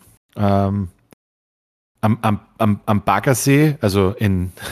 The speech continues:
<laughs> bei der Ho-, bei der Hundsmüh oben, äh, im Mühlviertel, ähm, da treffen sie lauter Fahrer von Toyota Corollas. Also es ist ein großes Toyota Corolla-Treffen und das nennt man Corollarium.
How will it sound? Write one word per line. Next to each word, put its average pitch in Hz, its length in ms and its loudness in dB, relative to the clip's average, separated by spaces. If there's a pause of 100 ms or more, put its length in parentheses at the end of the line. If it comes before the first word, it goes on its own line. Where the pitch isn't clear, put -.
(120)
<laughs> - 1500 -16
bei 98 80 0
der 90 140 0
Ho-, 110 140 -2
bei 107 100 -2
der 95 160 0
Hundsmüh 147 380 0
oben, 143 340 2 (420)
äh, 104 200 -2
im 92 100 0
Mühlviertel, 123 520 2 (400)
ähm, 107 220 -2
da 110 120 -4
treffen 113 360 -2
sie 131 140 -2
lauter 101 380 0
Fahrer 113 360 0
von 107 360 -2 (100)
Toyota 101 440 0
Corollas. 85 680 -2 (1300)
Also 87 180 -6
es 90 80 -8
ist 90 60 -2
ein 90 80 -8 (340)
großes 120 460 -2
Toyota 104 460 0
Corolla-Treffen 92 840 -2
und 107 160 -6
das 98 140 -8
nennt 90 220 -4
man 95 100 -8
Corollarium. 78 720 -4